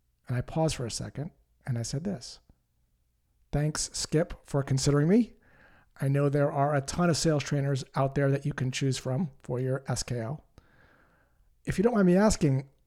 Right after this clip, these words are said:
why on earth would you want to hire a former kindergarten teacher?"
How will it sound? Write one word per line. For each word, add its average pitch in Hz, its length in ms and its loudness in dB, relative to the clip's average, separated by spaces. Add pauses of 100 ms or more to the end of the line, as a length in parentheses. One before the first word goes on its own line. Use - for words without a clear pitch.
(220)
why 175 600 -2
on 139 280 0
earth 165 340 2
would 139 160 0
you 139 60 0
want 151 180 0
to 143 60 0
hire 135 480 -2
a 131 80 0
former 147 640 -2
kindergarten 131 440 -2
teacher?" 107 420 -8